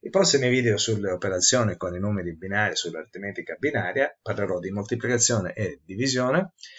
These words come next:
e poi della conversione da binario con virgola fissa a decimale e viceversa da decimale con virgola a binario.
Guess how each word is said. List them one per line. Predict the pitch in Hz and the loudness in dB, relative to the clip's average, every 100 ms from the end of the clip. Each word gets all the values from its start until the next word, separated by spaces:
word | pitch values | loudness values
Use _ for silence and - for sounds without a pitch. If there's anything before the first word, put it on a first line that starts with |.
| - - _ | -20 -20 _
e | 156 156 | 2 4
poi | 120 87 87 190 - _ _ - - | 2 2 0 -2 -2 _ _ -14 -2
della | 131 104 | 0 0
conversione | - 110 110 113 - 147 110 87 - - - _ | 0 2 2 4 6 6 6 2 -8 -14 -20 _
da | _ 95 | _ -10
binario | 87 98 123 123 98 80 - _ _ _ _ | -6 0 2 4 0 -4 -12 _ _ _ _
con | - 85 | -12 -10
virgola | 85 107 110 107 87 - _ | -4 -2 0 0 0 -8 _
fissa | - 107 - 175 175 | -4 2 4 2 -2
a | - | -6
decimale | 85 - 151 139 120 151 170 - _ _ _ | -6 -2 -2 0 -2 -2 -6 -12 _ _ _
e | 98 | -8
viceversa | 107 117 135 120 - - 82 | -2 2 4 4 2 -2 -4
da | 82 80 | -10 -10
decimale | - - 127 175 175 110 - | -6 -4 0 2 2 0 0
con | 196 202 | 0 2
virgola | - - 87 87 - _ _ _ _ | 0 -4 -8 -8 -12 _ _ _ _
a | 113 | -6
binario. | 104 92 82 - - | -4 -6 -8 -10 -14